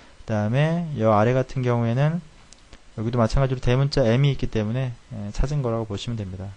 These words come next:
그래서 엠에이가 있어서 찾은 게 아니라 M이 있어서 여기서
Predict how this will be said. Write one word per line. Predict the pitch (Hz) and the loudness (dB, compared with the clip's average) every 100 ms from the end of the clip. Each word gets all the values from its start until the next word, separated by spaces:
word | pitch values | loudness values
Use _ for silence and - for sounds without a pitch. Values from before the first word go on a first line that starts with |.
| - | -16
그래서 | - - 123 | -14 -2 0
엠에이가 | 147 127 131 143 | 2 4 4 6
있어서 | 147 139 143 | 4 4 2
찾은 | 143 139 147 | 2 2 2
게 | 143 | 2
아니라 | 110 101 139 151 - - - - | 2 2 0 -2 -8 -20 -20 -4
M이 | 107 120 143 139 | 0 2 2 2
있어서 | - 117 117 101 | 0 2 2 0
여기서 | 95 - | -4 -8